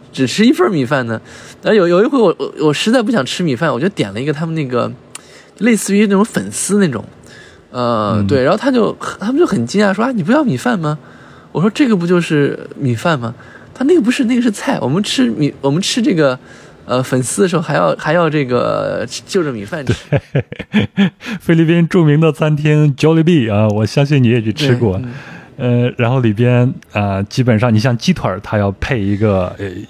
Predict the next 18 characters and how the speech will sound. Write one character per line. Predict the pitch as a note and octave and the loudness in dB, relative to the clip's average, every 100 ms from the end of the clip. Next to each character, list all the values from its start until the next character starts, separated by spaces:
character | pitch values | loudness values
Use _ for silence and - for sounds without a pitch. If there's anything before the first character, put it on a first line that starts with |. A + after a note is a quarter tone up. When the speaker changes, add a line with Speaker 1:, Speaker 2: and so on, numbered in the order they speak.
| - | -10
Speaker 2:
一， | A2+ A2 A2 A2+ | -4 -4 -2 -2
一 | |
大， | A#2 - | -2 -2
一 | A2+ A#2 | -2 0
小 | A2 A#2+ | 0 2
碗 | A2 | 4
的 | |
米 | A#2 G#2 | 4 4
饭， | - C3+ G2+ - | 2 -2 -4 -6
你 | F#2 F2+ | -6 -4
扣 | - B2+ | -4 -2
在 | G2+ | 0
那 | G2+ | 0
儿 | F#2 | 0
就 | F#2+ | 2
让 | G2+ | 2
你 | F#2 | 0
吃。 | F2+ - F#2+ | -4 -4 -6